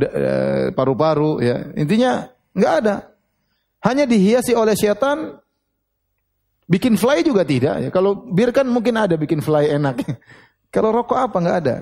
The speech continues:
Cuma syaitan menghiasi bahwasanya orang yang merokok itu keren. Itu aja, ya. Iklannya orang badan besar merokok begini, orang, ya itu iklannya. Ente kurus krempeng begini. <laughs> Terus iklannya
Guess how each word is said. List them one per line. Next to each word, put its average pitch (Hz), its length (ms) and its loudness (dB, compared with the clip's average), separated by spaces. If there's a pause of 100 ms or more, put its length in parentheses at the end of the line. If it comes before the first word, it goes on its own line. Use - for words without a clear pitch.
(260)
Cuma 180 180 0
syaitan 185 320 0
menghiasi 160 640 0 (960)
bahwasanya 143 380 0
orang 160 180 0
yang 147 80 0
merokok 156 240 0
itu 156 140 -4
keren. 135 340 -2
Itu 175 140 0
aja, - 260 0
ya. 180 160 -4 (1300)
Iklannya 139 800 0 (480)
orang 123 240 0
badan 117 240 2
besar 120 400 2
merokok 110 400 -2
begini, 123 320 -2
orang, 113 640 -4 (400)
ya 233 180 2
itu - 140 -2
iklannya. 220 720 0 (240)
Ente 196 320 2
kurus 202 160 0
krempeng 208 480 2
begini. 175 160 2
<laughs> - 1600 -6
Terus 151 260 -2
iklannya 156 480 0